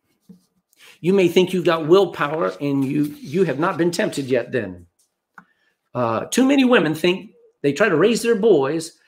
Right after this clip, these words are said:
so they're not like their husband. And you better be careful,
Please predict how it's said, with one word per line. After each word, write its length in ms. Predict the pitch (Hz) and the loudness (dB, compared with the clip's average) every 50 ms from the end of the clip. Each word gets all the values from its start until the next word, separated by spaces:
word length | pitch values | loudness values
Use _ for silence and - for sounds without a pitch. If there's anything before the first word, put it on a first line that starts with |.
| _ _ | _ _
so 200 | - - 196 165 | -2 0 2 2
they're 100 | 151 151 | 2 2
not 220 | 180 226 262 226 | 2 0 0 0
like 180 | 208 240 - - | -2 -2 -2 0
their 100 | 190 156 | -2 0
husband. 440 | 190 226 165 123 107 - - - - - - _ _ _ _ _ _ _ _ - | 0 -2 -2 -4 -8 -12 -14 -16 -20 -20 -20 _ _ _ _ _ _ _ _ -4
And 100 | 139 135 | -2 -2
you 80 | 135 127 | 0 0
better 220 | - 185 226 233 | 2 2 4 4
be 120 | - 277 | 2 0
careful, 540 | 262 - - 311 165 - - - 92 - - | -2 -2 -4 -4 -4 -4 -6 -10 -18 -20 -20